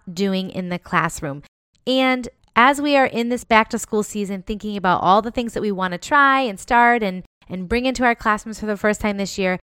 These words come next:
I also think it's important to think about some things that you might want to change about your teaching practices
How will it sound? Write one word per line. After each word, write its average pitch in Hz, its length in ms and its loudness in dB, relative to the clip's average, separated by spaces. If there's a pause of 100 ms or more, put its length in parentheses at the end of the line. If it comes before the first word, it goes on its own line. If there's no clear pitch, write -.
(260)
I 208 60 4
also 254 260 2
think 320 200 -6
it's 285 100 -4
important 247 380 -4
to 220 60 -4
think 214 200 -8
about 277 400 2
some 233 180 -8
things 220 280 -6
that 226 80 -4
you 214 120 -8
might 190 220 -2
want 262 140 -4
to 285 60 -4
change 294 440 -6
about 214 240 2
your 180 80 2
teaching 175 400 -6
practices 170 680 0